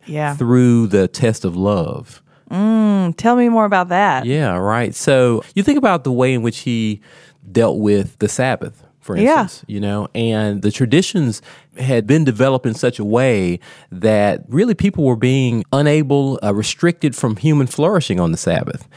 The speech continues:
Speaker 2: And Jesus had to actually point out how their application of the Sabbath kept people from being healed on the Sabbath, kept people from eating on the Sabbath, kept people from,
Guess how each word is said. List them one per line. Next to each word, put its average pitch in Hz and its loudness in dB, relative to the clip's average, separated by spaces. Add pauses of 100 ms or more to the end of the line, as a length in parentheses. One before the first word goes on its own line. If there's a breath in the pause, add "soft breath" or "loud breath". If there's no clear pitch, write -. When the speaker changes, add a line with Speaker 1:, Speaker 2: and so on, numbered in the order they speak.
(240 loud breath)
Speaker 2:
And 131 2
Jesus 220 2
had 165 2
to - 0
actually 127 0
point 151 -2
out 113 -2 (360 soft breath)
how 113 0
their 123 0
application 117 -4
of 104 -6
the 92 -6
Sabbath 92 -2 (100)
kept - 0
people 131 -4
from 104 -6
being 98 -2
healed 156 0
on 151 -2
the 147 -2
Sabbath, 143 -4
kept 123 -2
people 117 -2
from 92 -4
eating 175 4
on 156 2
the 147 0
Sabbath, 135 -2
kept - -2
people 139 0
from, 110 -2